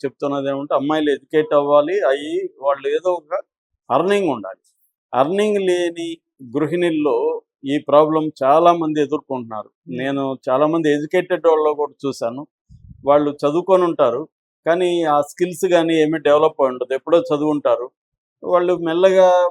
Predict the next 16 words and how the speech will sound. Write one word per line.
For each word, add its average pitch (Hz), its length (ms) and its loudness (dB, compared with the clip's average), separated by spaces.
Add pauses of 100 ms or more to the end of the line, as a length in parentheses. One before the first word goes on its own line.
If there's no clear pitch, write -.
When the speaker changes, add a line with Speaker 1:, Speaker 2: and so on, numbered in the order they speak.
(100)
Speaker 1:
ఫస్ట్లో 156 320 0
ఏంటంటే 175 400 2
పిల్లల్ని 165 520 0
చూసుకోవాలి, 156 420 0
ఇల్లు 151 140 -2 (100)
చూసుకోవాలి 151 420 -2
అన్న 151 180 -2 (100)
దీంతో 165 300 -2
ఉంటారు. 127 340 -6 (560)
అది 147 240 0 (280)
అందరికీ, 160 460 2
ఆ, 160 140 8 (440)
ఆ, 139 120 -6 (640)
బాగుంటే 160 800 2 (220)
no, 156 80 2 (260)
మంచిదే 160 380 0